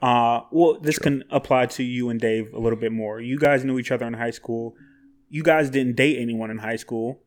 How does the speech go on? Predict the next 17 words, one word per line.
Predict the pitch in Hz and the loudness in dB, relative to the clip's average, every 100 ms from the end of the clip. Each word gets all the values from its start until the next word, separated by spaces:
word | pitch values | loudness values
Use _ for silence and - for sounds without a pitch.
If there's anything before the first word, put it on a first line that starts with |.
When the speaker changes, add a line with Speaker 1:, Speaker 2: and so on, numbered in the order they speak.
| _ | _
Speaker 1:
you | - 135 | -4 -2
know, | 113 | -2
because | 113 - 120 | -4 0 2
you're | 92 | 4
Speaker 2:
Correct. | 92 | 4
Speaker 1:
saving | - 123 123 | 4 2 2
Speaker 2:
Mm-hmm. | |
Speaker 1:
yourselves | 120 - 117 117 - | -2 -2 -2 -2 -6
for | 131 | -10
the | 113 | -8
people | 120 117 | -8 -8
you're | 117 | -6
with | 123 147 | -4 -4
now. | 143 110 107 - | -2 -4 -4 -10
Speaker 2:
For | - | -6
marriage, | 95 87 95 | -4 -4 -2
yep. | 92 110 | -4 -4